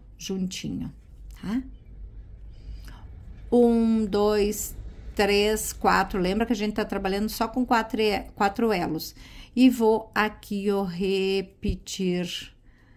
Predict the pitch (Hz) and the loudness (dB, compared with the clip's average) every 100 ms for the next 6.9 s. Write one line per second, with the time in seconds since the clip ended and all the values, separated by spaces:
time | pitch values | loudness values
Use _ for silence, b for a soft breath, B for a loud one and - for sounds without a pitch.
0 | b b _ _ 180 170 156 - - 220 | b b _ _ 0 0 0 -2 -2 2
1 | 202 202 175 160 175 - - 196 196 196 | 2 2 -2 -2 -4 -6 -4 -2 0 -2
2 | 190 165 - - 202 196 185 - 185 180 | -6 -8 -8 -2 0 0 -2 -8 -8 -6
3 | 180 160 170 175 208 196 190 175 175 190 | -6 -6 -4 0 0 0 -2 -4 -4 -2
4 | 196 196 185 - 185 202 202 202 190 196 | -4 -4 -8 -6 -4 -2 -2 -2 -2 -4
5 | 196 180 190 196 208 - - 233 262 370 | -4 -4 -4 -4 -6 -6 0 2 2 0
6 | 311 240 226 226 220 190 175 190 | 0 2 0 -2 -2 -2 0 -2